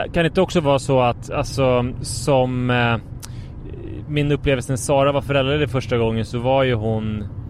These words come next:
svin mycket bättre än jag på det mesta som hade med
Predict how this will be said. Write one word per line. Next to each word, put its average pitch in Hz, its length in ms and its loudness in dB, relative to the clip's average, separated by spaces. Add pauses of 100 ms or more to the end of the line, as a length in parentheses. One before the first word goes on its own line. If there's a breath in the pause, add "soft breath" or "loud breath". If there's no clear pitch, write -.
(440)
svin 127 640 -2
mycket 131 300 -2
bättre 117 300 -4
än 113 80 -2
jag 107 300 0
på 110 420 0 (560)
det 131 80 2
mesta 127 520 -2
som 113 480 -2
hade 110 420 -2
med 107 480 -2